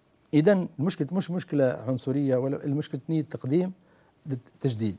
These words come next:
يعني تجدد تيرو بعد القذافي فغ اللي بنات تستقبلك يا جماعة الناس الكل يحط الناس المناطق وهي وطن دي بعضهم بعض،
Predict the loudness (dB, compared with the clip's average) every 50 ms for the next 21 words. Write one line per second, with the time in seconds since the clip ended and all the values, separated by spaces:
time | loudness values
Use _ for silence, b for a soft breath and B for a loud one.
0 | _ -8 -4 -2 -2 -2 -4 -4 -6 -2 0 0 2 2 0 2 2 2 2 2
1 | 0 0 -2 -2 -2 -4 -2 0 0 0 0 0 -4 -4 0 2 2 2 2 -4
2 | _ _ _ _ _ _ _ _ _ _ _ _ -6 -2 -2 0 2 4 2 2
3 | 2 0 0 -2 0 0 0 0 0 0 0 0 0 0 0 -2 -2 -4 -2 -2
4 | -2 -4 -4 -4 -4 -2 -2 -2 -2 -4 -8 -10 -8 -8 -6 -2 0 0 2 2
5 | 0 0 -2 0 0 2 0 0 0 -2 0 0 -2 -2 -2 -2 -2 0 0 0
6 | -2 -2 -2 0 0 0 -2